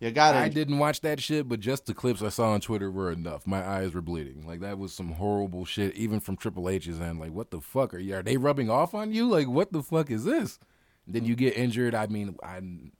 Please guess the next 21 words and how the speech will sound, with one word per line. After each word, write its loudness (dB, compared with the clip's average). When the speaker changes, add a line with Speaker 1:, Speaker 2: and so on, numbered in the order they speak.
Speaker 2:
not -8
a -8
doctor. -4
I 0
don't 0
know 0
how 0
long 0
those -4
injuries -2
ha-, -6
like, -14
last, -6
but -6
apparently -2
he'll 2
be -2
ready -2
for -4
WrestleMania -2
then, -16